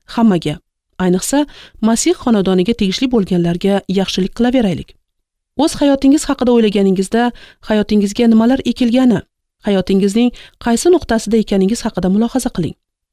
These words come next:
Eslang, balki ota-onangiz sizning hayotingizga eng a'lo narsa, Xudoga bo'lgan e'tiqodni ekkandir. Butun hayotingiz davomida unga bo'lgan ishonchni ekkandir.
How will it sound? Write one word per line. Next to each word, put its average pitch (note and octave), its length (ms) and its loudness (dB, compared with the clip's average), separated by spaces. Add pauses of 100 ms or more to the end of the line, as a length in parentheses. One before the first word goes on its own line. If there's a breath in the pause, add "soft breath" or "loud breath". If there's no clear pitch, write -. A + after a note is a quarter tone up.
(200)
Eslang, E3+ 340 -4 (500)
balki G#3 360 0 (440 loud breath)
ota-onangiz C4+ 600 2
sizning B3+ 280 0
hayotingizga G#3 640 -2
eng B3 240 0
a'lo A3+ 300 2
narsa, A3 420 0 (440)
Xudoga G3 300 0
bo'lgan G3+ 400 0 (380 soft breath)
e'tiqodni A3 480 0
ekkandir. E3+ 440 -4 (720)
Butun D#4 240 2
hayotingiz C4 580 0
davomida A3+ 420 2
unga A#3+ 240 2
bo'lgan A#3 300 0
ishonchni B3 540 -2
ekkandir. E3 440 -6